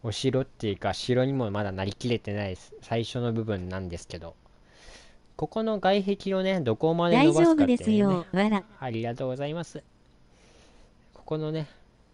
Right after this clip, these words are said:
Speaker 1: こん-、こっちから向こうに向かっている外壁をどこまで伸ばすかっていうのが問題なんだよね。伸ばせ、城ぐる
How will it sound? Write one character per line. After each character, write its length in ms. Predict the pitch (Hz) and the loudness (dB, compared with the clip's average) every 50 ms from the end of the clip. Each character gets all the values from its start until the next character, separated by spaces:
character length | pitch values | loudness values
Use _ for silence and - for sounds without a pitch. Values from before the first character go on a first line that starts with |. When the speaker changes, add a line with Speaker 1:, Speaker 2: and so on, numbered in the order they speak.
| - _ _ _ _ | -20 _ _ _ _
Speaker 1:
こ 120 | - 160 160 | -8 -6 -6
ん-、 40 | 165 - - | -6 -8 -6
こ 100 | - 151 | -6 -6
っ 60 | 147 - | -6 -6
ち 120 | - - | -12 -4
か 140 | - - 156 | 0 2 2
ら 140 | 156 156 151 | 2 2 2
向 140 | 139 135 135 | 0 -2 0
こ 160 | - 156 156 | 0 0 0
う 40 | 151 | 2
に 60 | 151 | 0
向 80 | 151 | 0
か 100 | 147 156 | 0 -2
っ 40 | 151 | 0
て 120 | - - 160 | 2 2 2
い 40 | 147 | 2
る 60 | 131 | 4
外 180 | 131 135 139 131 | 4 2 2 2
壁 240 | 139 139 131 - 131 | 2 0 0 0 0
を 40 | 110 | 0
ど 100 | 110 107 | 0 0
こ 100 | - 139 | 0 0
ま 140 | 139 139 135 | 0 2 2
で 80 | 135 | 2
伸 140 | 131 131 127 | 2 2 2
ば 100 | 135 135 | 2 0
す 80 | - - | 0 -2
か 120 | - 98 | -4 -4
っ 20 | - | -4
て 200 | - _ - 95 | -6 _ -14 -14
い 40 | |
う 20 | 90 | -12
の 80 | 90 87 | -12 -10
が 60 | 87 | -8
問 220 | 90 92 95 98 | -6 -6 -4 -2
題 160 | 98 98 98 95 | -2 -2 -2 -2
な 100 | 95 92 | -4 -6
ん 80 | 90 | -8
だ 80 | 85 85 | -10 -12
よ 100 | 82 82 | -14 -14
ね。 760 | 87 104 117 135 147 151 156 156 160 160 160 160 165 170 165 - _ _ - - - - - - - - - - - - - - _ _ - - _ _ _ - - - _ - | -12 -12 -10 -10 -10 -10 -10 -10 -10 -8 -8 -10 -10 -12 -14 -16 _ _ -20 -20 -20 -20 -20 -18 -18 -18 -18 -20 -20 -20 -20 -20 _ _ -20 -20 _ _ _ -20 -20 -20 _ -12
伸 120 | 113 120 135 - - | -10 -10 -10 -12 -12
ば 100 | 160 156 | -12 -12
せ、 460 | - - - - - - - - - - - - | -12 -14 -20 -20 -18 -16 -16 -18 -20 -20 -18 -14
城 460 | - - - 147 160 180 190 185 160 - - | -12 -6 -4 -4 -2 -2 -2 -2 -4 -4 -2
ぐ 120 | - 190 | 0 0
る 80 | 175 | 0